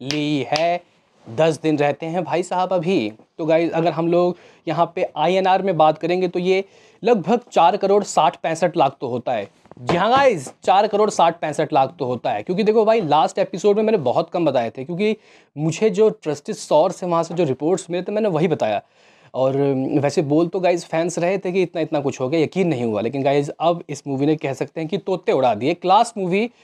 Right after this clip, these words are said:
कह सकते हैं कि पठान से बेटर ट्रेंड कर रही है। दोस्तों, पठान का around इसी समय, इसी टाइम पीरियड में लगभग आप लोग कह सकते हो कि पाँच लाख कुछ था, ये तो पाँच लाख साठ पैंसठ पहुंच गई है। हालांकि जवान तो आ गई थी गाइस। अगर हम लोग यहाँ पे बात करें गाइस कि,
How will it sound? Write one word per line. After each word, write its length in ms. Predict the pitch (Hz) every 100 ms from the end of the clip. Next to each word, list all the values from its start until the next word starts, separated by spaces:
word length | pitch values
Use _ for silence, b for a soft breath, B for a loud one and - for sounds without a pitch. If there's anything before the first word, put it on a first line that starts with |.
| b b
कह 100 | 220
सकते 280 | 208 190 208
हैं 120 | 196
कि 80 | 190
पठान 400 | 180 160 165 170
से 180 | 165 185
बेटर 420 | 127 143 156 185
ट्रेंड 340 | 160 151 147
कर 140 | 143 143
रही 180 | 160 113
है। 120 | 95 _ -
दोस्तों, 260 | 151 160 196
पठान 380 | 156 - 170 190
का 280 | 196 175
around 340 | 143 147 170 170 - -
इसी 240 | 214 269 247
समय, 400 | 180 175 196 262 _
इसी 160 | 151 196
टाइम 220 | 170 151
पीरियड 280 | 156 151 156
में 120 | 185 - b b b
लगभग 320 | 127 127 120 135
आप 180 | 127
लोग 120 | 139 143
कह 80 |
सकते 240 | 123 131 151
हो 40 |
कि 100 | 151
पाँच 320 | 147 131 131
लाख 200 | 143 135 -
कुछ 180 | 143 -
था, 60 | 185
ये 100 | 139
तो 100 | 135
पाँच 300 | - 127 135
लाख 140 | 135
साठ 180 | - 123
पैंसठ 300 | - 117 117
पहुंच 260 | - 113 110
गई 160 | 117
है। 180 | 107 98 _ b b b b -
हालांकि 320 | 240 165 165
जवान 320 | 139 131 131
तो 100 | 135
आ 80 | 113
गई 180 | 117 127
थी 160 | 123
गाइस। 220 | 117 160 185
अगर 120 | 196
हम 80 | 214
लोग 100 | 208
यहाँ 100 | 196
पे 100 | 196
बात 280 | 160 180
करें 280 | - 196 220
गाइस 300 | 185 190 196
कि, 300 | - 202 214